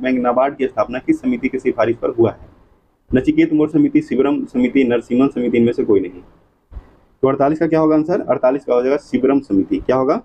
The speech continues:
शिवरम समिति। यह जो है आपको कौन सा पंचवर्षीय योजना था? ये आपको बारह जुलाई, छठी पंचवर्षीय योजना के दौरान हुआ था, बारह जुलाई उन्नीस सौ बिरासी में। और इसका मुख्यालय कहाँ है? नाबार्ड का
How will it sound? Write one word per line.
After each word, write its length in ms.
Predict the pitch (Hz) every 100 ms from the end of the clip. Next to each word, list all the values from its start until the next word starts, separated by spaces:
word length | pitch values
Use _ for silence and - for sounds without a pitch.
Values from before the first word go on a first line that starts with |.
| _ -
शिवरम 280 | 107 113 113
समिति। 400 | 101 95 - 95 - - - _ _ _ _ _ _ _ _ - _ 131
यह 140 | 175
जो 120 | 175
है 160 | 113 131
आपको 340 | 127 - 139
कौन 220 | 139 147
सा 100 | 160
पंचवर्षीय 500 | 165 156 147 143 160
योजना 240 | 156 151 156
था? 320 | 170 226 - _ _ _ _ _ _ _ _ - - _ 131
ये 60 |
आपको 560 | 131 - 127 143 151 -
बारह 200 | 117 127
जुलाई, 340 | 139 131 151 160 - - - - - -
छठी 260 | 143 196
पंचवर्षीय 460 | 160 156 135 131 131
योजना 260 | 113 110
के 60 | 107
दौरान 240 | 95 92
हुआ 160 | 95 90
था, 120 | 90
बारह 260 | 92 110 131
जुलाई 220 | 135 139
उन्नीस 200 | 143 117
सौ 80 | 120
बिरासी 340 | 110 - -
में। 120 | - - _ _ _ _ _ _ _ _ 120
और 80 |
इसका 160 | 127 143
मुख्यालय 400 | 135 131 139 151
कहाँ 320 | 151 147 151
है? 100 | 220 120
नाबार्ड 300 | 113 117 -
का 200 | 160